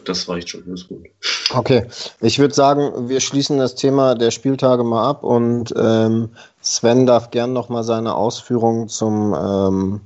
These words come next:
Speaker 2: sagenumwobenen Paragraphen elf des deutschen neuen Regelwerks,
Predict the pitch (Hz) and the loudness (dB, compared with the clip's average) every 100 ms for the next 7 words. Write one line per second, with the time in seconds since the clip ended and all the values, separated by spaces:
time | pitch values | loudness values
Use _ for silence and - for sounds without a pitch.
0 | _ _ - _ 101 95 104 123 135 120 | _ _ -20 _ -2 2 4 2 2 2
1 | 123 117 113 117 98 113 123 120 113 110 | 0 -4 -6 -4 -4 -2 -2 -2 -4 -4
2 | 110 - - 107 110 104 104 107 104 87 | -6 -10 -2 2 0 2 0 0 -4 -2
3 | 110 - 110 - 107 110 - 113 104 107 | -4 -4 -14 -2 0 0 -2 -2 0 0
4 | 104 104 113 104 95 95 95 - | 2 2 6 4 4 0 -2 -8